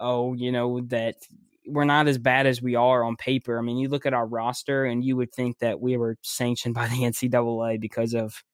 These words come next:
you know, that you don't know anybody on the team. But that's the thing. I, I think the Hogs could definitely surprise some people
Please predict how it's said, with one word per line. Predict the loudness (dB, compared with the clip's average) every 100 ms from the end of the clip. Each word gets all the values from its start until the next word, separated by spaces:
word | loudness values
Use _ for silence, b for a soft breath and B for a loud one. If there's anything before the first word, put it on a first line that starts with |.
| _ _ _ _
you | 0
know, | 2 2
that | 2 0 2
you | 0
don't | 2
know | 2 2
anybody | 2 2 0
on | 0 -4
the | -6
team. | -2 0 0 -2 -6 _ _ _ _
But | 2
that's | 2 2
the |
thing. | -2 0 0
I, | 2 4 4
I |
think | 2 0 0
the | 2
Hogs | 4 4 2
could | -2 0
definitely | 0 0 0 -2
surprise | -4 -6 -4 -2 -2
some | -4
people | -6 -6 -4 -4 -6